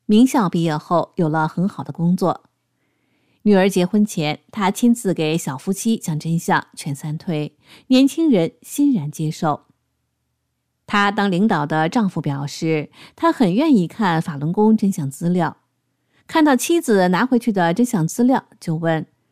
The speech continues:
：“是不是又来新的了？”他曾经在自己的门缝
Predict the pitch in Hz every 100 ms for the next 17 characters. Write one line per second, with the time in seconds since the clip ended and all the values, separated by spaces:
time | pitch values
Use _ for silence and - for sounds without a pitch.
0 | _ _ - 294 196 196 - 190 - -
1 | 302 190 151 175 262 277 262 160 151 -
2 | _ _ _ _ _ _ _ _ _ _
3 | _ - 233 226 202 214 233 233 220 185
4 | 180 254 214 156 143 147 190 262 214